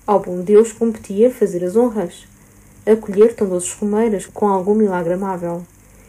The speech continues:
"E então, gostaram? Vossa Excelência, Senhora Dona Ana, gostou das ruínas? Muito interessantes, não é verdade?"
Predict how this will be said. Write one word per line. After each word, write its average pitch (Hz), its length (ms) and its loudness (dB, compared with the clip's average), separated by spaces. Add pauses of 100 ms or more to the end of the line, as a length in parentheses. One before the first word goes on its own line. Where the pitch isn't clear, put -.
(240)
"E 302 100 2
então, 285 280 0
gostaram? 180 580 -4 (540)
Vossa 214 360 0
Excelência, 262 540 -2
Senhora 208 320 -2
Dona 190 180 -2
Ana, 220 320 -2
gostou - 320 0
das 220 160 4
ruínas? 214 600 -4 (500)
Muito 190 160 -4
interessantes, 269 600 -4
não 196 100 -2
é 175 60 -4
verdade?" 175 420 -8